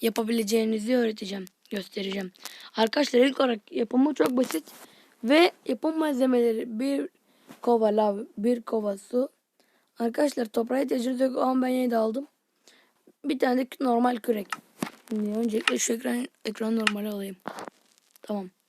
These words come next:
Şimdi arkadaşlar öncelikle yan yana dört tane blok açıyoruz. Ama arkadaşlar toprakta olması gerekiyor. Tamam, dört tane yan yana blok açtık. Şunları toplayayım. Şimdi arkadaşlar şu soldan sağa doğru ikinciyi kazdınız.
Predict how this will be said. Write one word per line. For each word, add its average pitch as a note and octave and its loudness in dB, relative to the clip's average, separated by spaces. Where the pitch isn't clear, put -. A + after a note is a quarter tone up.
Şimdi C4 -2
arkadaşlar B3 0
öncelikle D4 0
yan C#4+ 4
yana C#4 0
dört D#4 0
tane C4+ 0
blok B3+ 0
açıyoruz. G3+ -8
Ama C#4+ 4
arkadaşlar C4+ 2
toprakta B3 0
olması B3+ 0
gerekiyor. G3 0
Tamam, A#3 2
dört C4+ 6
tane A3+ 2
yan A#3+ 0
yana A3 -2
blok G#3 -4
açtık. - -12
Şunları A3 -4
toplayayım. G3 -10
Şimdi B3+ 0
arkadaşlar B3+ 2
şu D#4+ 0
soldan C4+ 4
sağa C#4+ 4
doğru B3+ 4
ikinciyi B3 0
kazdınız. A3 0